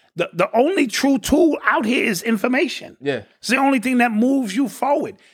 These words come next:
Speaker 1: You imagine going through your life without information. So that's why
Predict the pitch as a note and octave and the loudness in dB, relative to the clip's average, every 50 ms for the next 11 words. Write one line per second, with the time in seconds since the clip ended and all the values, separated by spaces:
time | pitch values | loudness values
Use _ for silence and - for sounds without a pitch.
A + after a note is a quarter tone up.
0 | _ - G3 A#3+ D#4+ E4 D4+ D#4+ F#4+ E4+ A#3 D4+ D#4 A3+ C#4 C#4 C4 B3 A3 - | _ -6 -4 -2 0 0 2 2 2 0 0 -2 -2 0 0 0 0 0 -2 -4
1 | C4 A#3+ B3 A#3 A#3 B3+ C#4+ B3+ G3+ - A3+ A3+ A3 A#3 A3+ - A3 G3 E3+ - | -4 -2 -2 -2 -2 0 -2 -2 -2 -4 -2 -2 0 -2 -2 -4 -6 -6 -6 -6
2 | G3 G3+ G#3 G3 - - D#3+ C#3 - E3+ F3 G#3 D4 C#4+ - - A#3+ A3+ G#3 F3+ | -6 -4 -4 -4 -4 -8 -10 -8 -6 -4 -2 -2 -2 -2 -4 -6 -4 -2 0 2
3 | E3 D#3+ E3+ E3 | 2 2 0 -2